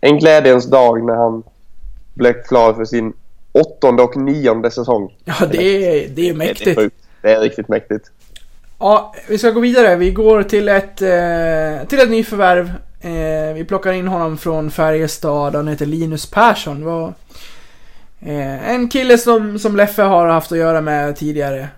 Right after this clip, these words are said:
Speaker 2: Och... Eh, <clears throat> som nu kommer till Leksand och, och, och spelar. Vad, vad, vad, vad tycker du? Vad tror du?
Speaker 1: Ja, det är en spelare vi har haft med att göra med innan också.
Speaker 2: Ja, men jo, exakt.
Speaker 1: Eh,
Speaker 2: Precis.
Speaker 1: även om han inte gjorde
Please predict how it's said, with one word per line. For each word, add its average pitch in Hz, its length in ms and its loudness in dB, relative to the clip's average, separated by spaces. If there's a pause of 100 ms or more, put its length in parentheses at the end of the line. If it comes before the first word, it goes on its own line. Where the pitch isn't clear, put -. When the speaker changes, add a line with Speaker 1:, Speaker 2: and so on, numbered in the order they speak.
(140)
Speaker 2:
Och... 143 400 -14
Eh, 139 280 -8 (500)
<clears throat> 226 440 -2 (1600)
som 226 180 4
nu 226 100 8
kommer 196 200 0
till 180 100 0
Leksand 170 360 -4
och, 139 300 -6
och, 139 580 -10
och 165 60 -8
spelar. 143 340 -6
Vad, 156 640 -6 (560)
vad, 156 300 -2
vad, 156 260 0
vad 156 200 -2
tycker 170 240 -4
du? 143 60 -4
Vad 139 140 -6
tror 165 160 -4
du? 143 100 -6 (840)
Speaker 1:
Ja, 139 160 8
det 135 60 8
är 131 40 8
en 131 60 6
spelare 117 360 4
vi 113 200 -4
har 131 100 6
haft 175 180 -2
med 156 100 -4
att 143 60 -2
göra 131 200 2
med 120 140 -4
innan 117 200 -6
också. 104 200 -10
Speaker 2:
Ja, 190 220 4
men 190 100 0
jo, 190 100 2
exakt. - 460 -6 (220)
Speaker 1:
Eh, - 60 -8
Speaker 2:
Precis. 101 640 0
Speaker 1:
även 127 280 6
om 131 100 4
han 127 100 6
inte 127 260 2
gjorde 123 300 2